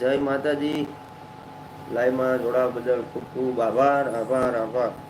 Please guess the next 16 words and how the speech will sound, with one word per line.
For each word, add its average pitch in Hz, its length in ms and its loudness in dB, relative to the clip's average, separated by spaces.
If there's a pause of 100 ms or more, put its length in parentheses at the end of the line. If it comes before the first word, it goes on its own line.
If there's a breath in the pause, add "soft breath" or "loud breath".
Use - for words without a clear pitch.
(1300)
જય 151 220 6
માતાજી 151 520 2
રમીલાબેન, 151 640 2
એવું 143 340 4
આપણે 151 340 -4 (200)
<clears throat> 165 260 2
અનિલભાઈ 139 440 4
કહે 170 240 2
છે. 147 240 2 (1120)
જય 147 240 2
દ્વારકાધીશ, 139 840 2 (100)
જય 131 220 2
માતાજી, 135 760 2 (260)
હર 131 180 0
હર 135 120 4
મહાદેવ. 135 680 4